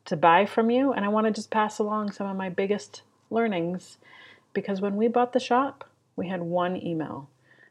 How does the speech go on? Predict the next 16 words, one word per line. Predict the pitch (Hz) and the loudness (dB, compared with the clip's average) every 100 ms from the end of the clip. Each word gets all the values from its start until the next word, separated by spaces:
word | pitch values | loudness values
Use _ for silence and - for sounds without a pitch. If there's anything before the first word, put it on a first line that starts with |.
| _ _ | _ _
Thank | 185 202 202 - 156 | 0 0 -4 -6 0
goodness | 180 196 214 233 226 | 4 4 6 4 2
to | - 220 | 0 2
the | |
graciousness | 202 196 190 196 180 185 175 - - | 6 4 4 0 -2 -2 -2 -4 -4
of | 165 156 151 - | 0 0 -2 -10
this | 170 160 156 - | 0 2 2 -2
one | 160 151 160 | -4 -2 -2
wholesaler | 180 196 202 - 165 165 175 | 0 0 0 2 2 4 2
who | 156 | 0
was | 165 | -2
like, | 180 180 | 0 2
"Hey, | 208 214 | 2 2
would | 196 190 | 2 2
you | 208 233 | 2 4
like | 254 262 | 4 2